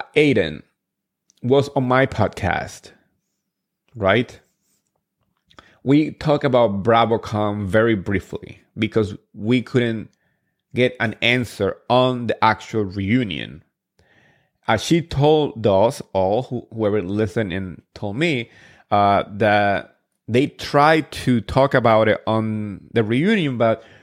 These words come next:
you know, the conversation between Teresa and Melissa was so, like, overpowering that every time that they tried to bring up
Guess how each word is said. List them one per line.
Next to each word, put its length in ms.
you 80
know, 140
the 100
conversation 560
between 300
Teresa 400
and 100
Melissa 300
was 180
so, 240
like, 260
overpowering 920
that 160
every 140
time 100
that 60
they 160
tried 360
to 60
bring 320
up 260